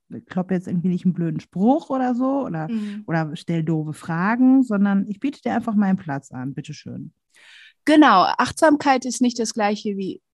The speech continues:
Speaker 2: wie Mitleid. Und apropos Angebot, man, man kriegt, wenn man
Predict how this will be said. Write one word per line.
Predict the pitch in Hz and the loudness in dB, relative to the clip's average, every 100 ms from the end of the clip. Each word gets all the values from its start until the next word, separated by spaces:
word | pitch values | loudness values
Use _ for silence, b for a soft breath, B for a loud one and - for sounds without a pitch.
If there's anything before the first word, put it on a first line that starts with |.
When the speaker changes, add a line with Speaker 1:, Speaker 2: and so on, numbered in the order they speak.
| - | -10
Speaker 2:
wie | 214 214 | 0 4
Mitleid. | 262 - 196 165 170 | 4 4 -4 -4 -6
Und | - 202 208 202 B B B _ _ | -4 0 0 0 B B B _ _
apropos | 202 - 233 233 | -2 0 -2 0
Angebot, | - 226 311 269 175 170 143 - - | 2 6 8 6 2 -2 -4 -8 -4
man, | 202 202 208 214 - | 2 4 4 2 0
man | 220 214 | 0 0
kriegt, | - 311 - - 202 | 0 -2 -2 -10 -2
wenn | 202 202 | 0 0
man | 190 180 180 185 | 0 0 -2 -6